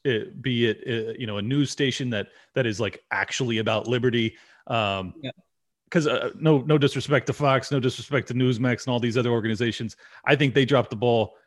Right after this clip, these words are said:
Speaker 1: big time. Um, I don't, I don't think Fox News in particular, I, I think that the way that they
Speaker 2: Hundred percent.
Speaker 1: handled, handled the election, like, they're part of the cathedral too. Uh, I don't know
Speaker 2: Yeah.
Speaker 1: if you've heard that term. It's Michael Malice. It's cathedral is, is, like, the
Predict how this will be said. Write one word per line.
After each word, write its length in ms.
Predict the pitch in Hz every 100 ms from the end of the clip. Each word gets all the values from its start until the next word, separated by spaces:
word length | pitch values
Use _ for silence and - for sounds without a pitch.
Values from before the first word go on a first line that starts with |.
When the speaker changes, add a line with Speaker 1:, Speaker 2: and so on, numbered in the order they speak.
| _
Speaker 1:
big 180 | 139 127
time. 420 | 143 123 113 110 135
Um, 400 | 113 104 98 - _
I 120 | 127
don't, 160 | 127 127
I 80 | 131
don't 140 | 127
think 240 | 131 113 104
Fox 260 | 131 -
News 160 | 139 117
in 60 |
particular, 640 | 101 - 143 127 107 101 - -
I, 140 | 104 117
I 80 |
think 180 | - 127
that 160 | 113 -
the 80 | 107
way 160 | 117
that 140 | 185 139
they 60 | 107
Speaker 2:
Hundred 60 |
percent. 40 | 113
Speaker 1:
handled, 260 | 107 110 _
handled 300 | - 127 117
the 80 | 110
election, 540 | 101 110 120 113 98 -
like, 200 | 107 - _ _ _
they're 140 | 135
part 220 | 135 147 127
of 40 |
the 80 | 110
cathedral 440 | 117 123 107 104
too. 360 | - 127 107 107 _ _ 120
Uh, 120 | 113
I 60 | 151
don't 80 |
know 40 | 139
Speaker 2:
Yeah. 40 |
Speaker 1:
if 60 | 135
you've 100 | 120
heard 180 | 127 110
that 160 | 98
term. 240 | - 110 101
It's 140 | 107
Michael 220 | 123 110
Malice. 340 | 104 104 98 113
It's 140 | -
cathedral 500 | - 127 170 143 135
is, 200 | 113 -
is, 300 | 127 98 -
like, 200 | 104 - _ _ _ 127
the 320 | 110 104